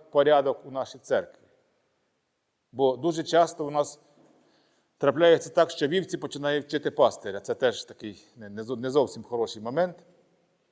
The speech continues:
Тому будемо, дорогі, намагатися завжди чути голос Божий, розуміючи, що коли священник щось говорить, як сказано в Святому Письмі, Господь говорить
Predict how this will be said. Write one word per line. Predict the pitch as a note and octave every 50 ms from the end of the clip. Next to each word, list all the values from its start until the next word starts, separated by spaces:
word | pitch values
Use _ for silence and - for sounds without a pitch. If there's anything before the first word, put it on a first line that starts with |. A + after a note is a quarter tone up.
| _ _ _ _ _ -
Тому | - C#3 D#3 E3
будемо, | D3 D#3 D#3 C#3 D3 C#3+
дорогі, | C3 C3+ C3 C3+ B2+ C#3 D#3+ D#3 E3 - C3+
намагатися | B2+ B2+ C3 C3 C3 C#3+ C#3+ - - - C#3+ C3
завжди | A2+ B2+ A#2+ A2 G#2+ A#2 D3+ E3+ F3+ D#3 - - - - _ _ _ _ _ _ - _ _ _ _ -
чути | - F3+ F3 - - C#3+ C#3
голос | A#2 G#2+ C#3+ C#3+ C3 C3+ A#2+ A2
Божий, | A#2 C3+ C3 A2 G2 - F#2 F2+ _ _ -
розуміючи, | G2+ A2 A#2 A#2 C#3+ D#3 F3 F3 D#3+ D3 A#2 C3
що | A#2 - C3
коли | - C#3+ D#3 D3
священник | - C3+ C3 - - F3 D#3+ D#3 D3 B2+ -
щось | - D#3 C#3+ C3
говорить, | A#2 A#2 C3 C#3 E3+ F#3+ F#3 D#3 C3+ - - - - _ _ _ _ _ _
як | - B2 -
сказано | - - - D#3 D3 B2+ C#3 C#3 C#3+ C#3 C3+ C3+ D3+ - C#3 B2 A#2
в | B2 B2+ B2+ B2 A#2+ B2+ D3+ -
Святому | - - C3 B2 C#3+ C#3 C#3+ C3+
Письмі, | C3+ B2 - - D#3+
Господь | C#3+ C#3 B2 - - D3+ D3 A2+
говорить | A2+ C3+ C#3 D3 D3+ C#3+ C#3 -